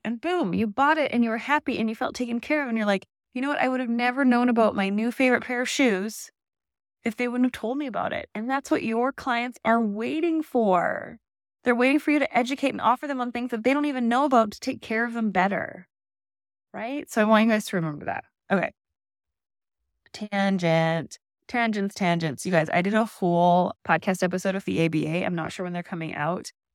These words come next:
And we had so much fun. And we both talked about how we go on tangents. And then we had a contest about who went on tangents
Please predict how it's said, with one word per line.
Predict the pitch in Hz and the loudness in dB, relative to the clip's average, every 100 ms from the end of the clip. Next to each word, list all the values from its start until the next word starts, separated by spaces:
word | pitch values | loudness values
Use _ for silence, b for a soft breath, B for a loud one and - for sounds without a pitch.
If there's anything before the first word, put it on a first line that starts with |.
| _ - | _ 0
And | 170 170 | 0 2
we | 185 | 2
had | 190 190 | 0 0
so | - 170 | -4 -2
much | 175 - | -2 -4
fun. | 175 151 175 190 | -4 -2 -2 -4
And | 175 | -6
we | 175 | -6
both | 170 160 - - | -4 -6 -6 -6
talked | 185 - | -4 -4
about | 175 175 | -4 0
how | 156 | 0
we | 151 | 0
go | 151 147 | -4 -6
on | 151 | -6
tangents. | - 139 156 185 277 - | -6 -4 -4 -4 -6 -8
And | 170 | -6
then | 156 | -4
we | 151 160 | -4 -6
had | 151 160 - 160 _ _ - | -4 -4 -2 -6 _ _ -6
a | 170 | -6
contest | - 165 160 - - - - | -2 -2 -2 -2 -4 -6 -2
about | 180 165 - | 2 2 0
who | - - 185 | -12 -6 -4
went | 160 | -2
on | 160 | -4
tangents | 156 - 143 151 | -6 -8 -8 -10